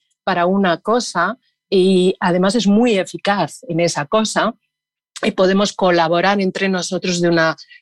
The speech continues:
manera tremendamente productiva y efectiva cuando cada uno da de sí lo que realmente es y cada uno entiende que el otro es de una manera diferente, porque en padre y madre coléricos con un hijo melancólico lo pueden destrozar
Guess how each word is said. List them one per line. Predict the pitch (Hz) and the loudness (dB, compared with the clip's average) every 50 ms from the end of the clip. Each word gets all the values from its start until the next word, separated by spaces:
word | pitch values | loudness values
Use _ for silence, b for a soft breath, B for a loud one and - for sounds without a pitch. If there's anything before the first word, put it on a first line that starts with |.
| B | B
manera | - 185 175 165 165 165 160 156 165 160 160 165 160 156 156 156 151 151 156 | -2 0 2 2 4 4 4 4 2 2 2 2 0 0 0 0 -2 -2 -2
tremendamente | 151 - 165 156 160 165 160 156 147 151 147 151 165 160 160 156 156 156 151 - | -2 -2 -2 0 0 0 0 0 0 0 0 2 2 2 2 2 2 0 -2 -2
productiva | 156 156 151 151 - - - 196 190 165 147 147 147 | -4 -4 -4 -6 -6 -2 0 2 2 2 0 -2 -2
y | 151 160 | -2 -2
efectiva | 165 - - 151 - - 165 165 165 180 180 | -2 -2 -6 -8 -4 0 0 2 2 0 -2
cuando | - - 160 156 156 147 | -2 -2 -2 -2 -2 0
cada | - 175 175 175 165 | 0 0 2 2 0
uno | 160 165 165 165 165 | 0 0 0 0 0
da | 156 156 156 | 0 0 -2
de | 151 151 | -2 -4
sí | - - - - 160 165 170 B B B B B - | -8 -6 -2 0 0 0 0 B B B B B 0
lo | 175 170 170 160 160 | 2 2 2 2 0
que | - 151 | -2 -2
realmente | 139 147 156 156 165 160 160 160 156 151 151 147 - 151 147 151 160 165 | -2 0 0 2 2 2 2 0 0 -2 -2 -2 -2 0 2 2 2 2
es | 165 160 - - | 0 -2 -4 -6
y | - 226 214 | -6 -4 -2
cada | - 208 208 208 | 0 0 2 2
uno | 208 226 220 202 | 2 2 2 2
entiende | 190 190 - - - 226 233 240 226 190 170 160 | 2 0 -2 -2 0 0 2 2 2 2 2 0
que | - - | 0 -2
el | 151 156 | -4 -2
otro | 165 165 - - 175 180 185 b b b b b - | -2 -4 -2 -2 -4 -4 -4 b b b b b 0
es | 220 202 180 | 0 2 2
de | 202 190 | 2 2
una | 170 160 | 2 2
manera | 151 156 151 156 156 151 | 2 0 2 2 2 0
diferente, | 147 147 135 - 180 196 220 233 214 - - 160 | 0 -2 -2 -2 0 2 2 2 0 0 -2 -4
porque | - - 143 - - | -4 -6 -10 -6 -6
en | 156 151 | -4 -2
padre | 147 160 165 165 170 170 | 0 0 0 0 0 0
y | 165 | 2
madre | 160 160 160 156 156 151 | 2 2 2 0 0 -2
coléricos | - 156 151 160 170 165 160 156 - - 156 156 | -2 -2 0 0 0 0 0 -2 -4 -4 -6 -6
con | - - 160 160 165 | -6 -4 -2 0 0
un | 170 170 | 2 2
hijo | 165 151 - - 165 | 0 0 -2 -4 -2
melancólico | 160 160 165 165 160 156 - 165 165 170 165 - | 0 2 2 2 0 0 0 0 0 0 0 0
lo | 165 160 | -2 -2
pueden | 147 175 185 180 175 | 0 0 0 2 2
destrozar | 165 160 143 - - - 151 - - 185 170 170 196 | 0 -2 -4 -6 -6 -8 -6 -4 0 0 0 0 -2